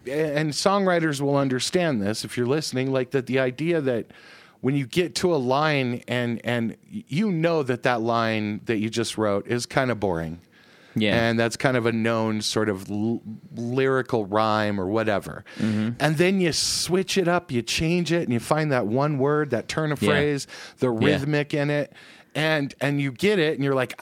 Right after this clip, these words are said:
Speaker 1: uh, to me, that's, like, the glory. Like, I don't give a fuck
Speaker 2: Yeah.
Speaker 1: if that song hits the radio. I'm like,
Speaker 2: Yeah.
Speaker 1: "Oh, I did that. I turned
Speaker 2: Yeah.
Speaker 1: it around." And
Speaker 2: Yeah.
Speaker 1: so, yeah, I mean, it can always turn into a job,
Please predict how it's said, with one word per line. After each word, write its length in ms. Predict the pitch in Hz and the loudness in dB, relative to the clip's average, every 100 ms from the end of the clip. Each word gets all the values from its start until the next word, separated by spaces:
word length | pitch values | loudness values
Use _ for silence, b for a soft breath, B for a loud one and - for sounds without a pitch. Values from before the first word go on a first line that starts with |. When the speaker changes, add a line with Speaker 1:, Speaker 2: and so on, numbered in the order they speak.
| - | -8
Speaker 1:
uh, 60 | 139 | -4
to 140 | - 170 | 0 2
me, 520 | 185 302 185 82 - | 2 2 0 -2 -8
that's, 460 | 87 117 190 - - | -6 0 0 0 0
like, 220 | 139 - | -2 -2
the 80 | - | -4
glory. 480 | 104 139 160 107 90 | -2 0 2 0 -2
Like, 240 | 117 120 | -2 0
I 60 | 180 | 0
don't 100 | 226 | 0
give 100 | 151 | 0
a 60 | 120 | -4
fuck 260 | - - 101 | -2 0 2
Speaker 2:
Yeah. 80 | |
Speaker 1:
if 80 | 90 | 2
that 180 | 170 160 | 0 0
song 240 | 175 165 | 0 2
hits 200 | 156 156 | 0 0
the 100 | - | 0
radio. 460 | 131 160 151 107 95 196 B 135 | 2 2 2 0 0 -4 B 0
I'm 140 | 160 | 2
like, 160 | 165 175 | 2 4
Speaker 2:
Yeah. 120 | 151 | 4
Speaker 1:
"Oh, 320 | 156 165 160 | 4 2 2
I 140 | 147 139 | 2 0
did 300 | 117 139 120 | -2 -4 -2
that. 240 | 117 101 - B B B | -2 -2 -8 B B B
I 120 | - 127 | -2 0
turned 240 | 147 147 | 2 4
Speaker 2:
Yeah. 100 | 139 | 4
Speaker 1:
it 60 | 127 | 4
around." 560 | 120 120 117 98 82 - | 4 4 4 2 0 -4
And 380 | 110 117 110 104 B B B B B _ - | -2 0 0 -4 B B B B B _ -2
Speaker 2:
Yeah. 140 | 107 | 0
Speaker 1:
so, 460 | 104 214 190 147 - B B B | 0 2 2 0 -6 B B B
yeah, 300 | 190 208 104 - - | 0 2 0 -4 -4
I 40 | 170 | 0
mean, 160 | 196 | 2
it 100 | 196 | 2
can 100 | 208 | 0
always 460 | 135 180 208 214 - | 2 4 4 2 0
turn 240 | 190 165 | 0 0
into 300 | 156 139 127 | 0 0 0
a 40 | 117 | 0
job, 540 | 107 101 98 101 98 | 0 0 2 0 -4